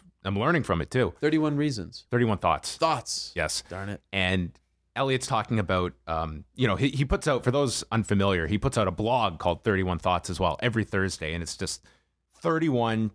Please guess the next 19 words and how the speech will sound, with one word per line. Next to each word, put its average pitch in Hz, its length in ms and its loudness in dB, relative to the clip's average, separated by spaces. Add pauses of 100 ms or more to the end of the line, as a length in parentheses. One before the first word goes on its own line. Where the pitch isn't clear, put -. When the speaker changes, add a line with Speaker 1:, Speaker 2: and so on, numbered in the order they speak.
(120)
Speaker 1:
gigantic 107 640 -2 (260)
talking 110 360 -2
points, 107 440 0
interviews, 110 680 0
news. 107 540 2
It's - 200 -10
like 85 200 -2
a, 87 420 0
it's 87 120 -10
like 92 120 0
a 98 40 -2
mini 90 220 0
Observer 80 560 -8
for 76 300 -4 (280)
our - 80 2
wrestling 85 300 0
fans 78 240 -6
out 78 160 -2
there. 76 220 -6